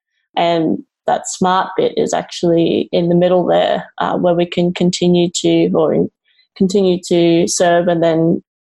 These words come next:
enhance the service that we provide, but then using smart technology so that we're not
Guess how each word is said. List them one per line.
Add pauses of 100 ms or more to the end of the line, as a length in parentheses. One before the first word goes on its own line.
(120)
enhance
the
service
that
we
provide, (320)
but
then
using
smart
technology
so
that
we're
not